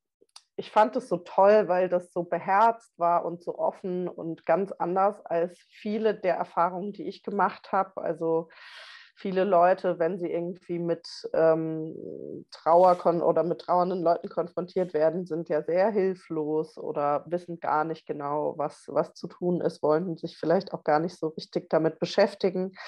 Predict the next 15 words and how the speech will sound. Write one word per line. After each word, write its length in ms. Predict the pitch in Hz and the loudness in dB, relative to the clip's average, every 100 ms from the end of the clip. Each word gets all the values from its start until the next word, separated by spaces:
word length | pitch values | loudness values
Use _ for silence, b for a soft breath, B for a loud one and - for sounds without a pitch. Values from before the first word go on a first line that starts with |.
| B B B B B | B B B B B
Und, 480 | - 175 175 175 170 | 6 8 10 6 0
äh, 220 | - 160 165 | 6 6 8
bei 160 | 170 | 4
Susanne 340 | 170 165 175 185 | 4 2 2 4
war 140 | 151 | 2
das 180 | 170 165 | 2 0
irgendwie 360 | 170 180 185 | -2 -2 -6
ganz 260 | 185 185 196 | -2 -2 -2
anders. 420 | - 156 156 165 | -6 -4 -2 -2
Und 200 | - 160 | -6 -8
dann 160 | 156 175 | -6 -4
haben 120 | 180 | -4
wir 120 | 180 | -4
uns 180 | 170 - | -6 -8
getroffen 680 | - - 196 - 240 269 - | -14 2 2 2 0 -2 -6